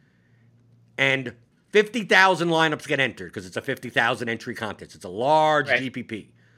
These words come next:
Speaker 1: Once you have all fifty thousand put in there, like, there's an, there's an expected value of every single lineup independent. There's nothing you could do to change that.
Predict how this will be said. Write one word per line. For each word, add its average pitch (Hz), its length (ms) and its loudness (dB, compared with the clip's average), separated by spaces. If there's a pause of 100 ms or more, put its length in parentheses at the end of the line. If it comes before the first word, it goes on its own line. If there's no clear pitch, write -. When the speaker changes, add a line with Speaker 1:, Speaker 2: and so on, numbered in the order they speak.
(800)
Speaker 1:
Once 214 240 4
you 277 100 4
have 226 200 6
all 220 160 2
fifty 226 340 -2
thousand 180 420 2
put 180 160 2
in 202 160 0
there, 311 360 -2 (720)
like, 151 200 2
there's 185 180 4
an, 208 200 0
there's 185 220 2
an 196 200 -2
expected 233 480 0
value 185 380 6
of 156 100 0
every 185 280 0
single 175 300 -2
lineup 151 280 0
independent. 147 640 -6
There's 151 180 -4
nothing 254 360 2
you 262 120 0
could 247 220 -6
do 240 160 -2
to 226 60 0
change 220 480 0
that. - 400 -6